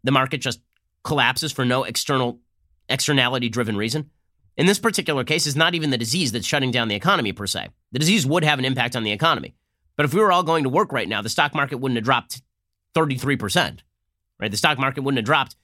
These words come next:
from thirty thousand down below twenty thousand. One of the reasons all this is happening is specifically because governments around the world have forcibly stepped in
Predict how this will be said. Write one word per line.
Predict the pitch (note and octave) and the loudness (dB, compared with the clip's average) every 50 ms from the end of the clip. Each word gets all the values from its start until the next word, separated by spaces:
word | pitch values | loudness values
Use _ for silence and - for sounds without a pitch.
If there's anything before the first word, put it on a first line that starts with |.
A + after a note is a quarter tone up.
| _ _ _ | _ _ _
from | - C3+ B2 A#2+ | -2 -2 0 2
thirty | D#3+ D3+ C#3 C3+ | 2 2 2 0
thousand | B2 C#3 C#3 B2+ B2 - B2 G#2 - - _ _ _ | 0 2 2 2 0 -2 -4 -6 -8 -12 _ _ _
down | - C#3 C3 C3 | 0 2 2 2
below | B2+ B2+ B2 A#2 A2+ | 2 2 2 0 2
twenty | - - F#3 E3 - G#2 | 2 0 0 0 -2 -4
thousand. | F#2+ F#2+ D#2+ D2 C2+ - - - _ _ _ - - - - - | -6 -6 -6 -6 -8 -12 -16 -18 _ _ _ -20 -20 -20 -6 0
One | - D3+ E3 | 2 2 4
of | D#3+ | 4
the | D3 C#3 | 4 2
reasons | E3 A#3 G3 E3 D#3+ C3+ | 2 2 2 2 2 2
all | C#3+ B2+ C3 | 0 0 0
this | B2 A#2 | -2 -4
is | B2+ B2 - | -2 0 2
happening | G3+ A#3 - - G2 F#2 G2+ | 2 2 2 0 -2 -4 -4
is | F2 A#2+ - | -4 -4 -4
specifically | - D3 - G3+ D3+ D#3 C3 B2 C#3 B2 | -2 0 0 0 0 0 -2 0 0 0
because | B2 A#2+ - G#3+ A#3 D3 F#2+ F2+ E2+ - - - _ | 0 2 2 2 2 2 0 -4 -6 -10 -12 -6 _
governments | - E3 D#3 D#3+ D#3+ D3 C3+ | 0 0 2 2 0 0 0
around | D3 C#3 C#3+ C#3+ C#3+ | 0 2 2 2 2
the | C3 C3 | 0 0
world | C3 C#3 A#2+ A2+ G2+ - _ _ - | 2 0 0 0 -2 -6 _ _ -4
have | C#3+ C3+ | -4 -2
forcibly | - D#3+ E3 E3 C#3 D3+ C#3 C#3 C3 A#2+ | 0 0 0 0 0 0 0 0 0 0
stepped | - - C3+ C3 - | 0 0 0 0 0
in | C#3 A2+ G#2 | 0 0 -2